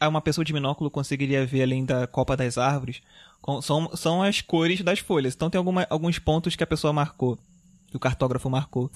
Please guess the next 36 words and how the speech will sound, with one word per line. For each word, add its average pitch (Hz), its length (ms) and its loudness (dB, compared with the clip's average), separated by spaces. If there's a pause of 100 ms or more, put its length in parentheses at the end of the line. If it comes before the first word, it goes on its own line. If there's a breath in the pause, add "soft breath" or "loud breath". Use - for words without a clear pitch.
Algumas 135 420 0
folhas 131 360 2
verdes, 196 680 2
outras 135 220 -4
folhas 127 280 0
brancas, 143 460 0
porque - 140 -2
de 202 100 -2
maneira 240 300 0
geral 202 220 0
ar-, 202 240 0
as 170 180 0
árvores 175 300 0
ali 170 160 0
são 180 120 -4
meio 180 200 0
brancas, 139 640 -2
pálidas, 120 480 -2
sabe? 156 260 -8 (260)
Então 156 220 0
tem 175 140 0
umas 170 200 2
áreas 165 200 2
que 175 80 -6
tem 165 120 2
folha 156 320 2
verde 147 380 2
e - 20 -2
tem 208 80 0
umas 196 140 2
áreas 185 100 0
que - 40 -4
tem 196 60 0
uma 190 40 2
folha 185 200 0
amarela, 135 540 0